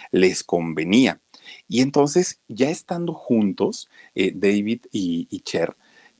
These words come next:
ella se da cuenta de todo lo que le hacía falta, eh, su esposo Sonny. Él de-, ella decía, "Es que ese sí era un verdadero hombre y, y, y me llevaba y me traía y me checaba los contratos y,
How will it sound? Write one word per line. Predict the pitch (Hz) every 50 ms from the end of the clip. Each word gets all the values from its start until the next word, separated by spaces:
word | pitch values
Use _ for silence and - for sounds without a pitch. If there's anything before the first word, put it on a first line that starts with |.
| _ _ -
ella | - 151 160 170 185 180
se | - - -
da | - -
cuenta | - - 110 104 104 104 - 120 123
de | 127 120 - _ -
todo | 175 180 180 180 180 185 196 180
lo | 160 135 -
que | - -
le | 87 80 85
hacía | 87 - - 110 101
falta, | - - 113 101 90 87 80 - 98 80 - _ _ _ _ _ _ -
eh, | 98 92 87 85 -
su | - - 87
esposo | 85 - - 98 92 - - - -
Sonny. | - - 107 143 180 175 156 151 _ _ _ _ _ _
Él | - 101 104
de-, | 101 104 -
ella | 110 107 107 113 127
decía, | 123 104 - - - 120 107 90 _ _ - - - - -
"Es | - - 135 - -
que | - 113
ese | - - 117
sí | - - 95
era | - - -
un | - -
verdadero | - - - - - - - - - -
hombre | - - - - - - 170
y, | 156 147 143 135 131 113
y, | 107 123 120 113 107 123
y | 117
me | 110 104 104
llevaba | 113 104 104 107 110 117 135
y | 131 127
me | 117 110
traía | - - - 87 87 92 98 117 127 127 117
y | 123
me | 113 101
checaba | - - - - 101 104 107
los | 107 98 - -
contratos | - 90 92 - - 110 120 120 _ - 117 113 - - - - - - - - -
y, | 104 110 113 -